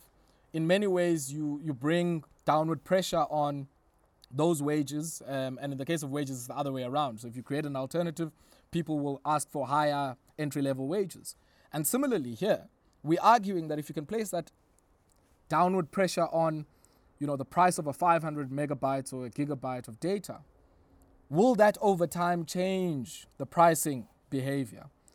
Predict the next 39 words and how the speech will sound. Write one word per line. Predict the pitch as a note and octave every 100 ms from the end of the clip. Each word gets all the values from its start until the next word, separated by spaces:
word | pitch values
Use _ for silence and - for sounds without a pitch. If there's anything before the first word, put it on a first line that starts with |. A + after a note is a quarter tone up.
| _
and | C#3+ D3+
the |
accessibility | C#3+ - D#3+ C#3 D3+ E3 -
of | C#3
some | - C#3+
of | C3
these | C3 B2+
things? | - G#3 F3
Because | D3+ D#3 D3+
we | D3
are | D3+ F#3
interested | A3 G3+ F#3+ - E3 D3 _ _ _ _ -
in | E3+
not | G3
only | G3+ F#3
the | D#3
digital, | B2 E3 F3 - D#3+
but | C#3+ C#3+
the | C3+
real | B2+ C#3+ F#3+ A3 G3+
economy | D#3 - D3 C#3+ C3+
outcomes | C3 B2 - A2+ -
of | F#2
that. | - _ _ _ _ _ _ _ _ -
The |
person | C#3+ G3+ G#3+ G#3+
who | E3+ E3+ F3+
now | E3 F3 F#3
had | E3+ E3
a | D#3
bakkie, | D#3 E3+ - E3+ D3
who | C#3+
now | D3 D#3 D#3
is | C#3+
interested | D#3 D#3 D3 C3+
in | C3
a |
courier | B2 E3+ E3 D#3
operation, | C#3+ D3 C#3+ D3+ E3+ - -